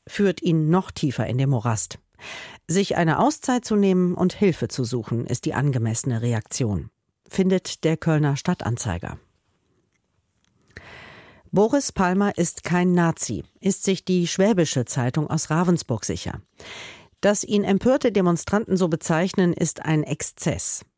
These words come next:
Dass Palmer deshalb sagt, diese Zuschreibung sei nichts anderes als ein Judenstern, ist ebenfalls ein Exzess. Maßlosigkeit auf allen Seiten charakterisiert die aufsehenserregende Auseinandersetzung.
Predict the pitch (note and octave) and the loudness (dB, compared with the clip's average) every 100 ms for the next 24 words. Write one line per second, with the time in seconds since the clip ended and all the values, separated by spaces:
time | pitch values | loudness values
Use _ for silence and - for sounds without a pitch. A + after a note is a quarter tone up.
0 | _ D#3 F3+ F#3 G#3 G#3+ E3 C3+ D#3 D3+ | _ -4 -2 0 2 2 2 0 0 0
1 | D3 B2+ - F3+ E3+ - - - - F#3+ | -2 -2 0 2 0 -2 -14 -18 -2 2
2 | D#3+ C#3+ - A3 - D#3 D3 D3+ C#3 B2+ | 2 2 0 -2 0 0 2 2 2 2
3 | B2+ A#2+ - F3+ G3 D3 - C3 - B2 | 0 -2 0 2 2 0 -2 -4 -4 -4
4 | A#2+ C#3 B3 C4+ F3+ - C#3 D3+ E3 - | -2 0 2 2 2 2 2 2 0 -6
5 | - _ D3 - G#3+ G#3+ B2+ A2 - C#2 | -20 _ -2 -2 0 0 0 -4 -4 -4
6 | C#2 - - C3 - A#2 - - C3 - | -4 -6 -2 -2 -2 -4 -4 -4 -4 -4
7 | - - _ _ - - - D#3+ F#3 F#3 | -4 -6 _ _ -20 -18 -4 2 2 2
8 | - C#3+ C3+ C#3 - D3+ - C#3+ - F3 | 0 -2 0 -2 0 0 0 -2 0 2
9 | E3+ D3+ B2+ C3 B2+ B2 B2 - C3+ C#3 | 2 2 0 -2 -2 -2 -2 -2 0 0
10 | D#3+ E3+ - C3 - F3+ F#3 E3 D#3+ D#3+ | 2 0 0 -2 0 0 2 2 2 2
11 | - C3+ C#3+ C#3+ C3+ C3 C3+ B2 A2+ G2+ | -2 0 0 0 0 0 0 0 0 -4
12 | - - - - | -6 -8 -8 -10